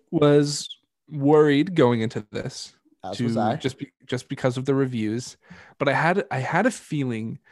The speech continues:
Speaker 1: that they were, they were a little bit different just because it felt different than, like, the traditional M C U movie. So I was like, I was, I was coming with, like, an open kind of mind as far as, like, what it was going to be.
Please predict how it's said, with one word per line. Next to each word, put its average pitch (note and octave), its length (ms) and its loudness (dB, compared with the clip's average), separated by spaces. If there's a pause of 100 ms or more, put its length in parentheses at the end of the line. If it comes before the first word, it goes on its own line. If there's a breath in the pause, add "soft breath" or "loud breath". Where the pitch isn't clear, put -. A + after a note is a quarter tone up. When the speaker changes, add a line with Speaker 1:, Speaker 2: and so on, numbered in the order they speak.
(380 soft breath)
Speaker 1:
that C3 200 0
they C#3 140 2
were, D3 360 6
they C#3 180 2
were C#3 280 2 (560)
a D#3 60 -2
little E3 240 4
bit E3+ 180 0
different C3+ 340 -2
just C#3 140 -6
because C#3 280 -2
it - 100 -4
felt B2 420 -2
different B2 400 -4
than, A#2 140 -2
like, A2+ 160 -6
the A#2 80 -4
traditional B2 680 -6
M B2 140 -4
C A#2+ 160 -6
U A2 100 -2
movie. G#2+ 220 -6
So B2 120 -4
I - 20 2
was A#2+ 120 -2
like, A#2+ 220 -2
I B2 200 -2
was, C3+ 220 0
I C3 80 -6
was C3+ 140 -2
coming C3+ 300 -4
with, A#2+ 180 -4
like, A2 120 -6
an F#2+ 100 -10
open B2+ 420 -4 (420 soft breath)
kind B2+ 200 -4
of A2 60 -6
mind A#2 360 -4
as A#2 160 -10
far G#2+ 240 0
as, A2 180 -4
like, E2 380 -12
what A2+ 340 -4
it G2+ 100 -6
was A#2 140 -10
going G#2+ 280 -6
to - 100 -20
be. E3+ 360 -8